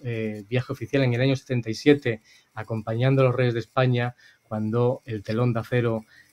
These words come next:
el país China, de China, se abrió al mundo. Y, bueno, cuenta cómo en un momento en la noche, bueno, pues ven cómo se ilumina parte del pasaje.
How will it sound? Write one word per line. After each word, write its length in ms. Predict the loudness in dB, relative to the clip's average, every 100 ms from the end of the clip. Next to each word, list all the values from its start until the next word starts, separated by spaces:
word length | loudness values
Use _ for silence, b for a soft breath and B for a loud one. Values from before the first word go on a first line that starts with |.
| -12
el 180 | -10 -8
país 320 | -4 -2 -2
China, 460 | -4 -2 -2 -4 -8 b b
de 80 | -14
China, 280 | -4 -2 -2
se 120 | -2
abrió 480 | 0 6 8 8 4 B B -2
al 140 | 4
mundo. 480 | 6 6 6 4 2 B B B
Y, 60 | -2
bueno, 240 | 0 0 6
cuenta 420 | 6 8 4 4
cómo 440 | 4 4 4 0 -8 _ _ _ _ _ _ -4
en 200 | 2 4
un 100 | 6
momento 360 | 6 6 4
en 80 | 4
la 100 | 4
noche, 520 | 4 2 2 -2 -2 b b b -14
bueno, 160 | -12 -10
pues 160 | -6
ven 220 | 0 0 2
cómo 320 | 0 2 0
se 220 | -2 -2
ilumina 540 | -2 0 2 2 0 0
parte 380 | 0 0 -2
del 220 | -2 -2 -4
pasaje. 640 | -8 -2 -2 0 -4 -4